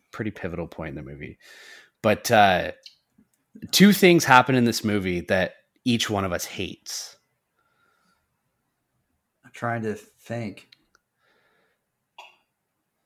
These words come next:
Speaker 2: I mean, i-, is the one, like, slow burn movies?
Speaker 1: No, no.
Speaker 2: I don't, I don't know what you're getting at.
Speaker 1: We'll ju-, we'll just talk about it whenever we get to the parts.
Speaker 2: <laughs> Okay.
Speaker 1: <clears throat> I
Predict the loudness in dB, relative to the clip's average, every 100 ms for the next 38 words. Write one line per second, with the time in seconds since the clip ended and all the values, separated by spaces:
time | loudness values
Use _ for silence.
0 | _ _ _ 0 4 4 2 -2 -4 0
1 | 0 2 0 6 8 8 6 2 -2 _
2 | _ _ _ _ -6 -6 -6 -8 -4 -2
3 | 2 2 2 -2 -2 -2 -4 -8 -20 _
4 | _ _ _ _ _ _ _ -6 -4 -4
5 | -6 -12 _ _ -4 -4 -4 -8 -8 -8
6 | -8 -8 -10 -12 -14 -14 -14 -14 -18 -18
7 | -8 -4 -2 -4 -10 -18 -10 -8 -6 -6
8 | -6 -8 -8 -10 -10 -10 -12 -12 -12 -14
9 | -16 -14 -16 -12 -12 -12 -14 -2 0 2
10 | 0 2 2 0 -4 -8 -18 _ -20 -20
11 | _ _ _ -20 -20 _ _ -16 -14 -8
12 | 2 2 2 -4